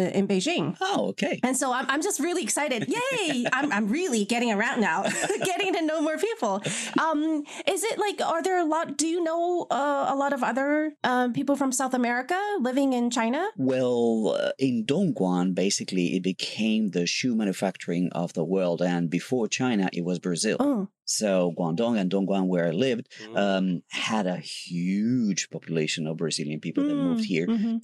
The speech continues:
Speaker 2: to, to bring their expertise in shoe manufacturing and, and to set up companies and trading and all, and all the supply chain
Speaker 1: Mm.
Speaker 2: that comes with making shoes.
Speaker 1: Mm.
Speaker 2: So back in the early two thousands, uh, you could find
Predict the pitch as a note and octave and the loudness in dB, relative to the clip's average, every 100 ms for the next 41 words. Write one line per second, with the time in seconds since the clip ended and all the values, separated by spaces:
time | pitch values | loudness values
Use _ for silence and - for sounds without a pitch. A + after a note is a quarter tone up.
0 | - B2+ A#2+ A2 G2+ - G2 A2 G#2+ D#2 | 0 2 2 2 0 0 0 2 2 0
1 | - - F#2+ - G2+ - F#2 - F#2 F#2 | 0 -2 -2 0 -2 0 -2 -2 0 0
2 | F2 E2+ E2 F#2 F2 - - - F#2 F#2+ | -2 -2 -2 -2 -2 -4 -16 -8 -2 0
3 | F2+ F2+ F2+ - G2 E2+ - F2+ F2+ F2+ | 0 -2 -2 -2 -2 -2 0 -2 0 0
4 | E2+ F2+ E2 - F#2+ F2 E2+ F2 D#2+ E2 | 0 -2 -4 -2 -2 0 0 0 -2 -2
5 | D#2+ C#2 - G1+ E2+ G#2 G2 F2+ - - | -4 -6 -10 -6 -2 0 0 0 -2 -4
6 | F2+ - D#2+ D#2+ - A#3+ G#3+ F#2+ F#2 - | -4 -2 -2 -2 -2 2 2 0 -2 -4
7 | F2+ - F#2+ E2 G2 D#2+ E2+ - D#2+ - | -4 -2 -2 -2 -2 0 0 -2 -4 0
8 | C#3 A#3+ G#3 G3+ - - G#2 G2+ F2+ D#3 | 0 2 0 -2 -4 0 2 2 0 -4
9 | - B2+ A#2+ G#2 G2 F#2+ F2+ - - - | -4 -2 0 2 2 2 -2 -10 -20 -2
10 | G2+ A2 G#2+ - G#2 - B2 C3 A2 G2 | 0 2 0 -2 -4 -2 0 0 0 0
11 | F2+ F2 F#2 D#2+ E2+ - - G2 F2 E2 | 0 -2 0 0 -2 -4 -6 -2 -2 -2